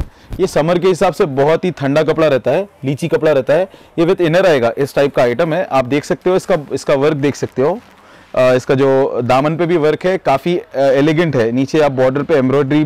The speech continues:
का भी touch देख सकते हो, अ, एकदम एक अपने आप में एक different piece है। ये इसका दुपट्टा है, दुपट-, दुपट्टा भी जो है अच्छा, अच्छा सा work आएगा दुपट्टे पे, इस type का जो है दुपट्टा आप देख सकते हो।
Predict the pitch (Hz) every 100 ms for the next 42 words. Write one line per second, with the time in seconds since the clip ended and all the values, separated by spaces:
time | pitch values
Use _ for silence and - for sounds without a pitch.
0 | 143 151 151 147 135 131 135 143 - 151
1 | 165 - - - - 90 185 214 214 -
2 | 175 165 196 196 196 190 196 190 156 156
3 | 190 180 175 156 175 262 - - - 143
4 | 156 180 147 147 151 170 165 240 - 139
5 | 135 147 - 139 143 156 165 160 156 151
6 | 170 135 156 151 - 123 151 160 131 139
7 | 135 139 127 113 110 117 127 185 320 -
8 | - _ _ - _ - 139 - 143 147
9 | 135 143 180 143 131 123 110 110 110 107
10 | - 95